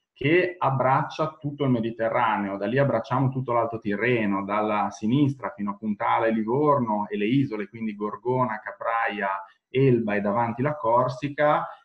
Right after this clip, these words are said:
e sulla destra tutto il monte di Portofino, la riviera ligure di Ponente con le Alpi marittime nevate.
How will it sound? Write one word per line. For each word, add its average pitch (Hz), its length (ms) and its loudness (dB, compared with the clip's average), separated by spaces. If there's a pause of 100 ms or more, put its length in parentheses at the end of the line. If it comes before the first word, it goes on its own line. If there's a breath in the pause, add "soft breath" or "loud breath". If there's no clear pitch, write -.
(100)
e - 80 -8
sulla 147 300 2
destra 139 600 0
tutto 143 300 -2
il 120 80 2
monte 127 300 2
di 120 120 2
Portofino, 139 800 0
la 107 120 4
riviera 120 420 2
ligure 117 340 0
di 107 120 -2
Ponente 113 480 -4
con 104 100 -6
le 107 100 0
Alpi 113 280 -2
marittime 120 460 0
nevate. 151 800 0